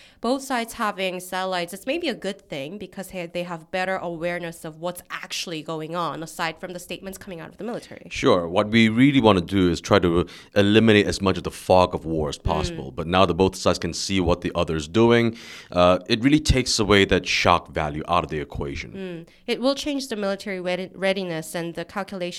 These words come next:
Speaker 1: a little bit, we, which we can go into, uh, later. But what was the second launch?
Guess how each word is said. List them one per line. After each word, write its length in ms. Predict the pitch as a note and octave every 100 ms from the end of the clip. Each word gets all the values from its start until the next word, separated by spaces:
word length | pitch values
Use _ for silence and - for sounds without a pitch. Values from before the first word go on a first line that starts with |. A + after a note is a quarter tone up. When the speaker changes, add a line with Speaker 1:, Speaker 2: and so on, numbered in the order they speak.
| G3
Speaker 1:
a 100 | F3+
little 140 | F3
bit, 180 | F3 E3+
we, 100 | F3
which 380 | - - F#3 F#3
we 80 | G3
can 180 | - E3+
go 200 | E3 E3
into, 440 | F3 - E3 D#3 -
uh, 100 | E3
later. 380 | E3 G#3 F#3+ F3+ - - -
But 120 | A3
what 140 | B3
was 160 | C#4+ C#4+
the 60 |
second 380 | C4 A#3 A3+ F3+
launch? 380 | C3+ - - -